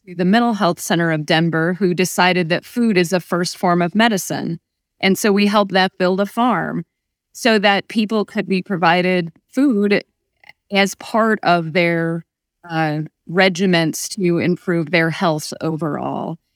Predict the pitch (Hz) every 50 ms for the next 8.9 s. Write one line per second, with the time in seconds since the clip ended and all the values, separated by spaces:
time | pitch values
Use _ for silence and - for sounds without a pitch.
0 | _ _ _ - 226 214 262 247 - - 240 254 320 339 - 339 311 294 269 226
1 | 196 196 196 196 196 196 - - 196 202 - - 196 196 214 202 - 220 196 185
2 | 196 - _ - 170 - - 180 185 185 170 - - 196 170 185 - - 196 196
3 | 220 254 247 196 202 160 143 170 170 170 170 190 196 - - 180 165 165 170 165
4 | 147 165 160 175 202 220 233 254 277 247 - - - - _ _ _ _ _ _
5 | 214 208 202 202 202 214 208 202 202 - - - 214 202 220 233 247 247 233 240
6 | 240 233 233 226 208 202 196 185 175 175 170 170 170 180 202 240 285 302 277 -
7 | - - - 240 208 - - - 214 196 196 196 190 190 - - _ - - -
8 | _ _ _ _ _ _ _ _ 254 214 196 196 208 208 202 208 202 -